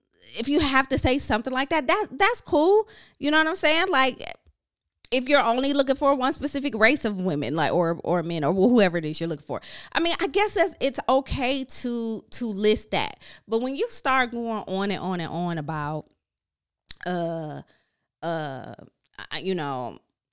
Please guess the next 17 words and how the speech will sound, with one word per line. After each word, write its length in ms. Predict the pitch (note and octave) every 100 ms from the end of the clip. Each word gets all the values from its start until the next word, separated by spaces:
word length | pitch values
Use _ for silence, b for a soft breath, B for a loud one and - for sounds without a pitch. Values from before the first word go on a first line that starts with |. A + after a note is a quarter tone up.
| _ _ -
I'm 220 | E3+ G3+
looking 240 | G3 F#3+
for, 120 | E3+ -
I, 320 | F3+ G3 G3 -
all 260 | G3 G#3+
I 120 | G#3 G#3+
need 280 | G#3 G3+
is 80 | F3+
somebody 440 | - G3 F3+ F#3 F3
to 100 | F3+
be 200 | G3 F#3+
loyal. 500 | E3+ F3 F3+ F#3 G#3
Nigga, 320 | E5 E5+ D#5
what 140 | D5 D#5+
do 140 | D5
that 260 | C5 B4+ A#4
mean? 560 | G4 D#4+ C4 F#3+ D3+